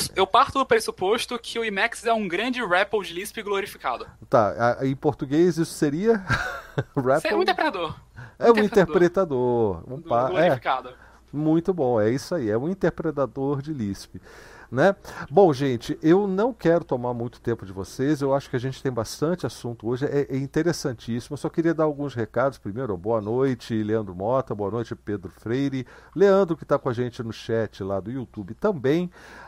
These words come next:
Speaker 2: é, e a todos que estão acompanhando pelo no-, pela nossa sala do I R C, é, o, a sala Deb X P no Libera Chat.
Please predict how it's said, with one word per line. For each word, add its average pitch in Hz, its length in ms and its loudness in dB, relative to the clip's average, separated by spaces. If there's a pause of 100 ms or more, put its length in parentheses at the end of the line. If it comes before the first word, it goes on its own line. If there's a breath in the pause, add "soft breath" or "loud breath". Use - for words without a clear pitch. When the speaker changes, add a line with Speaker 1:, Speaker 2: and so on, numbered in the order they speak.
Speaker 2:
é, 139 580 4
e 151 160 2
a 143 80 4
todos 151 360 -2
que - 80 -8
estão 131 200 -4
acompanhando 123 760 -2 (380 soft breath)
pelo 196 280 8
no-, 143 240 2
pela 160 280 -2
nossa 143 260 -2
sala 120 560 2
do 113 180 -4
I 110 120 0
R 101 180 -2
C, 139 400 -6 (400)
é, 107 260 0
o, 101 240 -6
a 101 80 -2
sala 107 300 -2
Deb 98 200 -2
X - 260 -14
P 117 300 -2 (280 loud breath)
no 110 180 -2
Libera 101 380 0
Chat. 143 600 -2